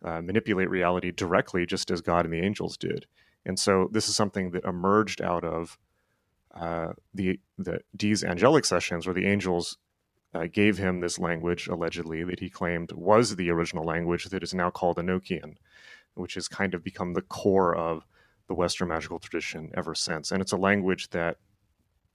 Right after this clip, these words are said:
at least people who are into this stuff believe, um, you know, can <laughs> directly modify reality, just like it was getting, getting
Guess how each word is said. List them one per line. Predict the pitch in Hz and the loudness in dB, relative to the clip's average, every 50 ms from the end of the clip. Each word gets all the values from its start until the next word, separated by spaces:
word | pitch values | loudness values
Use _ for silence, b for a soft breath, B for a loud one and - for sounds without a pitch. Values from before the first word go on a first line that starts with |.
| _ - | _ -8
at | - 101 | -6 -4
least | 95 98 - - | -4 -4 -2 -2
people | 113 107 - 107 | -2 0 0 0
who | 98 92 | 0 0
are | 87 92 | 0 0
into | 104 110 - 101 | -2 -2 -2 -4
this | 90 87 - | -6 -6 -4
stuff | - 98 90 85 - | -2 -2 -2 -2 -2
believe, | - 90 82 90 90 87 87 - b b b b b b b b b _ | -4 -2 -2 -2 -2 -2 -4 -6 b b b b b b b b b _
um, | - 80 80 80 80 80 80 _ _ | -16 -14 -14 -14 -16 -18 -20 _ _
you | - 92 87 | -12 -8 -6
know, | 87 87 | -6 -6
can | - - - 107 113 139 160 131 95 - - | -6 -2 2 2 4 4 4 2 0 -2 -6
<laughs> | _ - | _ -8
directly | 98 - 98 92 92 95 - - 107 98 98 - - - b b b b b b b b b b b - | -2 0 0 0 0 0 0 2 2 2 2 2 0 -2 b b b b b b b b b b b 0
modify | 113 117 120 117 113 110 - 107 95 | 4 6 8 8 6 6 6 8 8
reality, | 95 90 95 95 90 90 85 90 87 90 90 | 8 6 6 4 4 4 4 2 -2 -4 -6
just | 90 - - - 95 | -8 -8 -8 -6 -6
like | 95 92 - | -6 -2 0
it | 104 87 | 0 0
was | - 90 85 - | 0 -2 -4 -2
getting, | - 98 87 87 85 - - | -2 -2 -2 -2 -2 -4 -8
getting | - 90 95 85 85 82 82 | -6 -4 -4 -2 -2 -4 -6